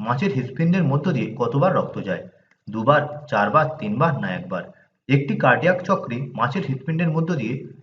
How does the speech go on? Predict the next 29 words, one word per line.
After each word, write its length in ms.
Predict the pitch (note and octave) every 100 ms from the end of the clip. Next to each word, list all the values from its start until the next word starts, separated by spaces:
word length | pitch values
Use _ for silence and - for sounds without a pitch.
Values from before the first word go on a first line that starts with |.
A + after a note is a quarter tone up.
| -
একবার 360 | A#2 G#2+ E3 E3
রক্ত 240 | F#2+ - F#2
যায়, 140 | F#2 E2+ - _ _
অপশন 280 | G#2+ - G3+ A#3 C#3
ডি। 120 | G#2+ - - - _
আর 80 | G2+ G#2
মানুষের 300 | A2+ C#3 G3+
ক্ষেত্রে 260 | F#3+ - F3+
যায় 140 | D#3+ - - - G2
দুইবার। 360 | G2+ F2+ F2 - - _ _ _ _ -
পরের 240 | C#3+ C3+ -
প্রশ্ন, 280 | - - F#2+ - - _ _ _ _ _ _ _ _ _ _ -
নিম্নলিখিত 520 | A2+ D3 F#3+ G3 A3
শাসকদের 500 | - C#3+ E3 F3 F#3
মধ্যে 280 | F#3 F3+ F#3 -
কে 120 | C#3+ G2+ - - -
দিন 180 | C#3 F3+ F3 F#3
ই 40 | F3 B2+
ইলাহি 280 | C3+ D3+ D#3+
নামে 280 | A#2+ G#2+ - -
একটি 220 | C3+ F3+ C#3
নতুন 220 | A#2 D#3+ F3
জীবনধারা 520 | B2+ B2+ E3+ C#3 F#2+ -
বা 80 | G#2
ধর্মের 400 | - G#2 A2 E3 -
প্রস্তাব 300 | G#2 - G3+ -
করেছিলেন? 380 | F#2 - - F2 - _ _ _ -
আকবর, 380 | G2+ F#2+ A2 D#3+ - - - - -
শাহজাহান, 520 | G#2 A#2 B2+ D#3